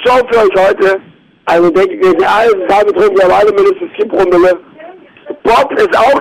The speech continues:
da und wir versuchen ihn jetzt irgendwie noch mal hier irgendwie hinter der Tür hervorzuheben. Er ist wieder aus dem Knast zurück. Es war nicht sein Fehler. Bob ist unschuldig. Es ist wirklich, das ist unser großes Mantra.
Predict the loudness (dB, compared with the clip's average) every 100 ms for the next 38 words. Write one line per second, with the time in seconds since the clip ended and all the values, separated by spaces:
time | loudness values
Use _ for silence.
0 | 0 0 2 2 2 0 0 0 2 2
1 | 2 2 0 0 -2 0 0 0 0 0
2 | 2 2 2 2 2 2 2 2 0 0
3 | 0 2 2 0 -2 0 0 0 0 0
4 | -2 -2 0 0 0 -2 0 0 -2 -4
5 | 0 0 -2 -12 -20 -8 -4 0 0 0
6 | 0 0 -2 -6 -2 0 -2 -2 0 2
7 | 0 0 0 0 -2 -6 -2 -2 -4 -8
8 | -2 -2 0 0 0 0 -2 -4 -6 -2
9 | 0 0 2 2 0 0 2 2 2 2
10 | 2 0 0 -2 -4 -4 -4 -2